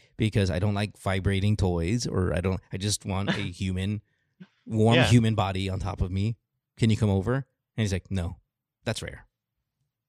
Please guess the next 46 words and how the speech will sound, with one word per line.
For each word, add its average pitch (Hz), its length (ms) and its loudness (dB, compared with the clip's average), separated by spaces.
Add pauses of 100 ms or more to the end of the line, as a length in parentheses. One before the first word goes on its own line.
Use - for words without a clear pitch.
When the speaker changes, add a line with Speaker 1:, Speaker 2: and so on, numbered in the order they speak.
(100)
Speaker 1:
That's 120 120 -4
Speaker 2:
Yeah, 117 100 4
Speaker 1:
fucking 90 140 -6
Speaker 2:
that's 120 140 -6
Speaker 1:
rare. 80 60 -8
Speaker 2:
pretty 131 280 0
rare. 104 360 -4
Speaker 1:
Yeah. - 180 -16 (920)
Speaker 2:
Also, 151 220 4
for 139 120 8
Speaker 1:
And 127 140 -2 (180)
Speaker 2:
a 175 80 8
wo-, 214 320 6
a 147 40 10
Speaker 1:
I, 156 80 10
Speaker 2:
woman, 165 220 8
Speaker 1:
I - 40 6
Speaker 2:
I - 40 8
Speaker 1:
don't, - 80 6
Speaker 2:
would, 202 140 6
Speaker 1:
I - 100 6
don't 147 100 4
Speaker 2:
I 185 80 8
would, 190 100 8 (140)
Speaker 1:
believe - 40 0
him. 151 40 6
Speaker 2:
like, 143 320 2 (100)
Speaker 1:
<laughs> - 360 -20
Sorry, - 240 -4
what? 104 160 0
Speaker 2:
I 180 100 8
would 185 220 4
be, 170 340 2 (180)
uh, 208 100 4 (100)
if 247 160 4
it 233 100 6
was 240 120 0
a 226 60 4
girl, 185 220 6
I 175 100 4
would 170 160 0
be 151 380 0 (540)
less 131 320 0
surprised, 170 580 0
but 139 260 2 (600)
a, 160 160 2